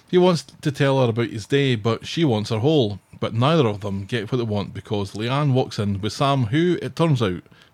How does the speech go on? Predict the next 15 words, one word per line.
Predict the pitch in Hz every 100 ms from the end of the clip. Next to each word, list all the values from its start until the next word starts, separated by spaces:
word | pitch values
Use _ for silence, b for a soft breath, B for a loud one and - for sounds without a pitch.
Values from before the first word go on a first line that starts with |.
| -
really | 127 131
was | 107 107 104 -
too | 131
sick | - 104 - -
for | 107
the |
trip | - - -
to | -
the | 101
Hadron | 113 107 98 98
Collider. | - 95 92 87 - b b b -
That's | 107 -
that | 123 123 -
fucked | 101 -
then. | 101 85